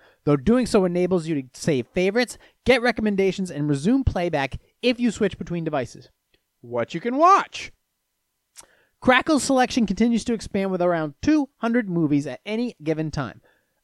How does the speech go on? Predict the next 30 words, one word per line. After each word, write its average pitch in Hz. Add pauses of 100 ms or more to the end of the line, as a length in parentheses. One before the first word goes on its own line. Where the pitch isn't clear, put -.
Uh, 160 (120)
the 160
selection 156
changes 139
periodically, 147
just 180
like 156
any 131
other 104
service. - (840)
At 190
this 240
right, 226
uh, 147 (100)
at 160
this 143
writing, 220
you'll 202
find 175
gems 160
like 143
Fight 208
Club, 240 (200)
which 135
was 123
good, 113 (240)
Looper, 254
which 214
was 143
good, 127